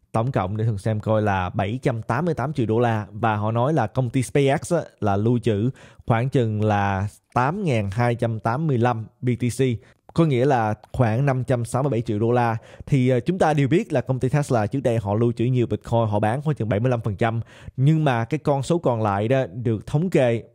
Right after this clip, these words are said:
bởi Arkham Intel đó thì lại nhiều hơn con số chúng ta biết trước đây.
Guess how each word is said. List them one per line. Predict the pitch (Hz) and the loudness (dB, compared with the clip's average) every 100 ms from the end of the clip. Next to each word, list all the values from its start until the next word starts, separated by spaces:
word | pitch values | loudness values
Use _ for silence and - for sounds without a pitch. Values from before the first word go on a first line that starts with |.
| - | -2
bởi | 135 101 107 147 - | 0 2 2 0 -4
Arkham | - 123 123 110 | -2 -2 0 -4
Intel | 104 117 135 120 | -4 -2 0 2
đó | 120 120 120 | 2 -2 0
thì | 127 107 | 0 2
lại | 101 101 | 0 0
nhiều | 110 117 120 | 0 2 4
hơn | 117 127 120 | 2 2 0
con | 120 117 | -2 0
số | 135 | -2
chúng | 135 | -2
ta | 123 | -2
biết | 107 131 | 0 0
trước | 165 139 | 0 0
đây. | 123 | 0